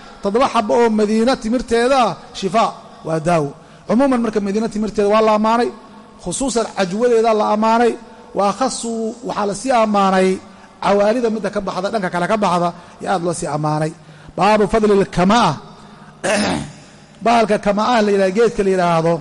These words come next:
likaha, lika la yidhaahda. Magac kalena waa leeyahay, hadda ka hor bacd al-ikhwa ay dhalinyaradu sheegi jireen, oo carrada looga yaqaano, muxuu ahaa? Ya? Mo-, mooqa. Moqooqa. Ya? Ruqa.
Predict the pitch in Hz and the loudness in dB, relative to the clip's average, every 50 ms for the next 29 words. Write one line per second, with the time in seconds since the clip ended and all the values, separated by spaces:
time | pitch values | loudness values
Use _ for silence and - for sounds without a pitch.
0 | - - - - - - - - - - - - 160 180 190 - - 254 196 170 | -4 -12 -20 -20 -20 -20 -20 -20 -20 -20 -14 -8 -6 -6 -4 -2 -2 -2 -2 -2
1 | 156 127 - - - - - - - - 170 214 226 - 214 185 175 165 165 160 | -4 -6 -10 -14 -20 -20 -20 -20 -16 -6 -4 -4 0 0 0 0 0 0 -2 -2
2 | 156 151 147 151 170 233 247 247 196 165 214 220 214 202 185 185 185 185 180 185 | -2 -2 -2 -2 -2 0 0 0 0 0 0 0 0 0 -2 0 0 0 -2 -2
3 | 185 185 185 202 190 180 185 185 180 185 180 208 196 - 185 170 160 160 175 - | -2 -2 -2 0 -2 0 0 -2 -2 -2 -2 -4 -4 -4 -6 -6 -4 -6 -8 -6
4 | 175 170 165 175 185 202 185 151 - 196 185 170 160 180 185 175 139 - - - | -6 -4 -4 -2 -2 -2 -4 -2 -2 -2 -2 -2 -2 -2 -2 -2 -2 -6 -12 -20
5 | - - - - - - - - - - 175 180 190 208 196 180 175 175 185 180 | -20 -20 -20 -20 -20 -20 -16 -8 -4 -2 0 0 0 0 0 -2 -2 -4 -4 -4
6 | 170 147 160 160 156 165 156 143 208 202 180 156 143 131 120 - - - - - | -4 -6 -8 -8 -8 -8 -8 -6 -4 -4 -2 -4 -4 -8 -12 -18 -20 -20 -20 -20
7 | - - - - - - - - _ _ _ - _ _ _ _ _ _ _ - | -20 -20 -20 -20 -20 -20 -20 -20 _ _ _ -20 _ _ _ _ _ _ _ -8
8 | 143 160 185 185 165 143 - - - - - - - - - - - - _ _ | -4 -2 -2 -2 -2 -4 -8 -16 -20 -20 -20 -20 -20 -20 -20 -20 -20 -20 _ _
9 | - _ _ _ _ _ _ - 165 165 - - - 160 180 190 180 - 196 165 | -20 _ _ _ _ _ _ -14 -14 -14 -14 -14 -6 -2 -2 0 0 0 -2 -4
10 | - - - - - - - - - - - - - - - - - - - _ | -4 -8 -14 -20 -20 -20 -20 -20 -20 -20 -20 -20 -20 -20 -20 -20 -20 -20 -20 _
11 | _ - _ _ _ _ _ _ _ _ _ _ - - 156 156 160 202 208 - | _ -20 _ _ _ _ _ _ _ _ _ _ -12 -10 -8 -2 0 0 0 0
12 | 170 139 113 - - - - - - - - _ - - - - - - - - | -2 -6 -8 -12 -20 -20 -20 -20 -20 -20 -20 _ -20 -20 -20 -20 -20 -20 -20 -20
13 | - _ - - - - 165 226 262 240 208 - - - - - - - - - | -20 _ -20 -20 -6 -2 0 2 2 0 -2 -6 -14 -20 -20 -20 -20 -20 -20 -20
14 | - - - - - - - - - - _ _ _ - - - - - - 190 | -20 -20 -20 -20 -20 -20 -20 -20 -20 -20 _ _ _ -20 -20 -20 -20 -8 -2 -2
15 | 247 240 - 226 | 0 2 2 2